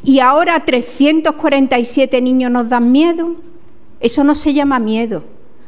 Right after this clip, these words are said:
se llama racismo. Pero me niego a usar ese término cuando hablamos de niños. Por, por, por tener la piel oscura no se pasa a ser un paquete que primero se almacena y luego se reparte.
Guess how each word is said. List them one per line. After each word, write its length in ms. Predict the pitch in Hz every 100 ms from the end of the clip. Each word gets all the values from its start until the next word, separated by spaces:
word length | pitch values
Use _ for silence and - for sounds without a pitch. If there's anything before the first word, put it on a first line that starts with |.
| -
se 220 | - 220
llama 240 | 220 247
racismo. 680 | 277 226 - 214 208 175 143 - - - - -
Pero 320 | 254 240 233
me 180 | 220 214
niego 480 | 214 240 294 330 415
a 80 |
usar 380 | 262 233 269 254
ese 200 | 277 285
término 460 | 247 262 285 294 294
cuando 240 | 254 220
hablamos 380 | 208 214 214 202
de 100 | 202
niños. 340 | 196 196 185 - - - -
Por, 240 | 247 240
por, 180 | 240 226 -
por 200 | - 240
tener 320 | 240 233 254 311
la 160 | 349
piel 220 | 285 269
oscura 420 | 247 - 262 311 277
no 140 | 262
se 160 | 320 -
pasa 260 | 277 269
a 60 | 269
ser 220 | - 262
un 140 | 254
paquete 540 | 247 262 285 294 302 370
que 140 | 254
primero 380 | 226 220 233 254
se 160 | - 233
almacena 520 | 220 208 - 254 269
y 40 |
luego 260 | 226 208 202
se 240 | 202 208
reparte. 680 | 196 185 175 190 190 - 131